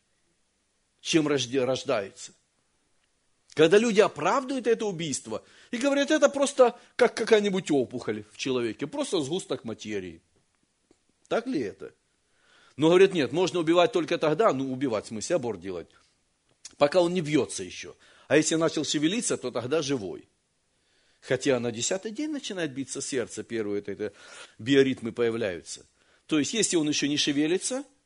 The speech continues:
то убивать можно. Значит, когда вы спите, сердце бьется, все, но вы не шевелитесь, то можно вас убивать, да? Или это только нерожденных так? Когда душа появляется, когда, и тут тоже,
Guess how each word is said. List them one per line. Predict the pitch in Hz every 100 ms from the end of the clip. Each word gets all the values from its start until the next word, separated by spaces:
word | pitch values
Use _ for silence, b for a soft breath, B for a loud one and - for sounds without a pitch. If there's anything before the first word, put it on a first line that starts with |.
| _ _
то | -
убивать | 147 131 175 208
можно. | 123 95 82 76 69 b b -
Значит, | 139 -
когда | 151 156 151
вы | 139
спите, | - 123 123 - 247 - _ _ _ _ _ _
сердце | - - 190 - 165
бьется, | 139 190 175 165
все, | - 160
но | 139
вы | 143 139
не | 131
шевелитесь, | 139 127 123 139 233 - b b
то | -
можно | 123 127 -
вас | 143 -
убивать, | 220 269 156 82
да? | 151 254 _ _ _ _ _
Или | 143 160
это | 160 147
только | 151 151
нерожденных | 151 156 127 120 95 -
так? | 92 - _ _ _ b b b b b
Когда | - 139 117 139 254
душа | 240 240 262 202
появляется, | 165 139 135 131 92 95 - - b b b b _
когда, | 160 147 120 202 254
и | 160
тут | 180 170
тоже, | 277 262 165 123